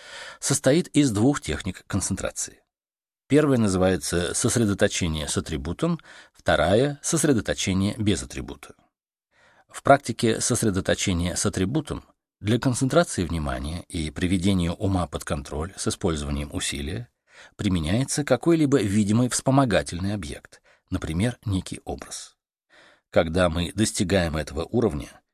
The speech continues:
и наша практика становится менее напряженной, мастер вводит нас в практику наблюдения за умом,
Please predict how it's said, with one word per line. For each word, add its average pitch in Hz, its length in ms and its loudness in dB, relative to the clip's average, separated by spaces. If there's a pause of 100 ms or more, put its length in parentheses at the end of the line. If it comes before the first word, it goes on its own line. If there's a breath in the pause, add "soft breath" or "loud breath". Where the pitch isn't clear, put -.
(180)
и 98 80 2
наша 92 260 0
практика - 460 -2
становится 80 640 -4
менее 78 380 -2
напряженной, 85 680 -2 (520 soft breath)
мастер 104 600 -2
вводит 139 420 0
нас 123 300 2
в - 100 -18
практику 120 440 2
наблюдения 98 580 2
за 104 140 2
умом, 69 420 -2